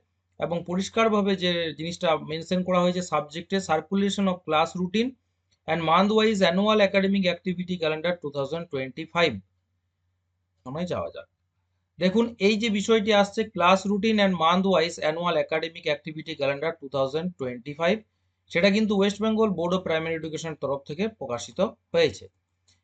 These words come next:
এখানে যে জিনিসটা আসছে, পরপর কিন্তু প্রি প্রাইমারি থেকে ক্লাস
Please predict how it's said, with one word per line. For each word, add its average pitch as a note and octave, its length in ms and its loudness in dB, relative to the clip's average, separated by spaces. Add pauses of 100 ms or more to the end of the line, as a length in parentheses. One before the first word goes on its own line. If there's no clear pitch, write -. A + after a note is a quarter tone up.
এখানে G3+ 480 4
যে F3+ 120 -2
জিনিসটা F#3 440 0
আসছে, E3+ 300 2
পরপর G#3 500 0
কিন্তু G#3 440 -2
প্রি G3+ 280 -4
প্রাইমারি G3 380 4
থেকে F#3+ 140 4
ক্লাস F3 360 0